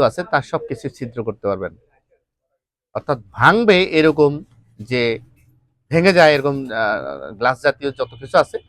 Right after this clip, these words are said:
সব কিছুই আপনি এটাতে ছিদ্র করতে পারবেন। <coughs> আমাদের ঠিকানা ঢাকা উত্তর বাড্ডা, সাতারকুল রোড, দাদার বাজার।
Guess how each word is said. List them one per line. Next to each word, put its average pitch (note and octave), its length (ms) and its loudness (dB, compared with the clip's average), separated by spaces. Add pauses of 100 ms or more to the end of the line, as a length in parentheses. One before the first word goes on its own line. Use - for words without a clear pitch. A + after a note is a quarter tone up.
(400)
সব A3 200 4
কিছুই F3+ 260 -4
আপনি C#3 200 -4
এটাতে G#2+ 320 -6
ছিদ্র C3 240 -14
করতে G2+ 240 -14
পারবেন। C2+ 200 -18 (2500)
<coughs> - 600 6 (1800)
আমাদের D#3+ 280 0
ঠিকানা D#3 400 2
ঢাকা C#3 240 2
উত্তর C#3 260 -4
বাড্ডা, F#3+ 260 0
সাতারকুল A#2+ 560 -8
রোড, D#3 240 -4
দাদার A2 260 -2
বাজার। C#3+ 240 -2